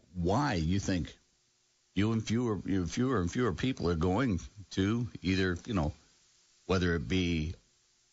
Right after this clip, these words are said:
collegiate sports, you know, locally, uh, professional sports, and, and locally, nationally,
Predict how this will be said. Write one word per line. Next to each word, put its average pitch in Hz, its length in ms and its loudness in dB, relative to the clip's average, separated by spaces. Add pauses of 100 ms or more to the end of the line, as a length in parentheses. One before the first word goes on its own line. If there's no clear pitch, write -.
(480)
collegiate 107 460 0
sports, - 500 -4 (340)
you - 100 -4
know, 85 140 -2
locally, 110 640 0
uh, 78 220 0
professional 98 580 -2
sports, 123 560 -4 (260)
and, 190 160 0
and 147 380 -2
locally, 110 420 0
nationally, 131 460 -2